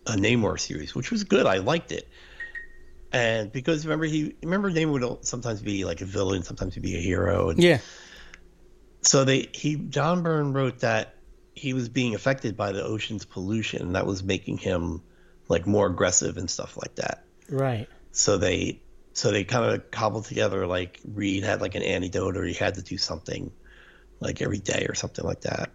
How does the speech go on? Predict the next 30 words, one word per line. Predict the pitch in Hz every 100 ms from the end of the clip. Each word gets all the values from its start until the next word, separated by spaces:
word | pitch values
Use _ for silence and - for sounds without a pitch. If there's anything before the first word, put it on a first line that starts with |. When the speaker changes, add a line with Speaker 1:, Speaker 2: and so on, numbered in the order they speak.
| -
Speaker 1:
And, | 98 95
um, | 82 - - - - - -
I |
can't | - - -
remember | 98 95
exactly, | - 98 - -
but | 110 104 -
I, | 117
I | 143 170
liked | 180 151
it. | 101
It |
was | 101 120
a |
good | 135 147
way | 143 135
to | 123
kinda | 123 113 107
temper | - 120 117
him | 113
down | 104 104 98 95 95 - - -
so | -
he |
could | 98
have | 101
his | 95
own | 98 92
series. | - 90 87 87 - - - - - - -
And | - 113 -
I, | 151